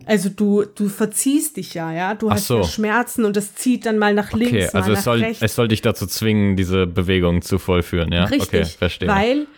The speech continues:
Speaker 1: ähm, die Geburt, und das ist was, das hab ich letztens gehört und dann hab ich so gedacht, ja, und das ist so logisch. Ähm, die Geburt findet nicht bei einer Person statt, sondern die Geburt, das sind zwei Personen und das bist du und das ist dein, dein Ungeborenes.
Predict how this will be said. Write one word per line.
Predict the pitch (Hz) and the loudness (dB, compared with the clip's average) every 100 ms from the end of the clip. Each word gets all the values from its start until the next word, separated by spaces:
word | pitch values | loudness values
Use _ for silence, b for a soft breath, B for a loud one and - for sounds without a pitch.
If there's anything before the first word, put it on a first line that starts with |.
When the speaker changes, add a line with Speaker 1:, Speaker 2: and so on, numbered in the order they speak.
| b b _ | b b _
Speaker 1:
ähm, | 214 214 220 220 - _ - | 0 0 0 -4 -10 _ -20
die | - 220 | -4 0
Geburt, | 202 - 269 311 311 311 - _ _ - - | 0 0 0 2 0 -4 -20 _ _ -20 -2
und | 226 208 - | 0 0 -10
das | 202 240 262 - | -2 0 0 -2
ist | 233 - | -4 0
was, | 233 208 | 0 0
das | 208 | -2
hab | 220 | 0
ich | 208 208 | 0 0
letztens | 226 247 269 - | -2 -2 -4 -2
gehört | 226 202 220 262 | 0 2 2 2
und | 190 208 | 0 2
dann | 202 | 4
hab | 208 | 2
ich | 196 | 0
so | 214 | 0
gedacht, | 208 - | -2 0
ja, | 214 208 | 0 2
und | 208 208 | 2 -2
das | 202 | -6
ist | 202 - | -12 -2
so | 220 | 0
logisch. | 196 233 247 202 180 170 - B B B B | 2 4 2 0 -4 -4 -12 B B B B
Ähm, | 214 208 202 208 202 | 0 2 2 0 -2
die | 220 | -2
Geburt | 208 220 240 269 262 - | 0 0 2 0 0 -10
findet | - 220 208 208 | 0 2 2 2
nicht | 226 202 - - _ | 0 0 -10 -16 _
bei | 196 202 180 | -4 0 0
einer | 180 240 | 2 2
Person | 240 208 202 202 | 2 -2 0 0
statt, | 202 214 208 | 2 0 0
sondern | 214 196 185 | 0 -2 -2
die | 175 | -4
Geburt, | 202 220 226 | -2 0 0
das | 208 | -2
sind | 214 208 | -2 -2
zwei | - 202 208 214 | -2 0 2 2
Personen | 214 208 170 180 170 | 0 -4 -2 -4 -2
und | 175 | -2
das | 196 196 | -2 -2
bist | - - - | -6 -8 -2
du | 214 269 | 2 2
und | 208 202 | 4 2
das | 196 | 0
ist | - - 180 | -4 -4 -2
dein, | 175 160 - | 0 -2 -2
dein | 175 170 | -2 0
Ungeborenes. | 269 240 185 180 175 170 95 92 | 2 0 0 -2 -2 0 2 2